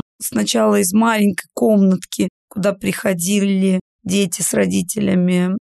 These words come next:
Было где-то пять групп сначала. Потом их стало на следующий год десять. Такой сразу в два раза мы выросли. И мне пришлось переехать. Моя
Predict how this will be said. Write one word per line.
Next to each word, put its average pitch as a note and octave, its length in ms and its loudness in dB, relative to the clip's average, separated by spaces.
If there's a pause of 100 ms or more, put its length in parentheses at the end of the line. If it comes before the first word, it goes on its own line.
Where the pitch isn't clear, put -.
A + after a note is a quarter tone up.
(140)
Было F#3+ 180 -2
где-то F3+ 420 -4 (180)
пять F#3 280 0
групп F3 280 -2
сначала. D4+ 560 0 (260)
Потом G#3+ 480 2
их F3 100 -4
стало F#3 520 -2 (180)
на G3+ 100 -2
следующий F#3+ 440 -4
год F3+ 280 -4
десять. F3 600 0
Такой G#3 220 -4
сразу F#3+ 320 -2
в F3 60 -8 (200)
два F#3 300 0
раза F#3 260 -2
мы A3 160 2
выросли. C#4+ 520 0 (200)
И - 80 -4
мне A3+ 160 4
пришлось A#3 300 -4
переехать. G#3+ 880 -2 (200)
Моя F#3+ 360 0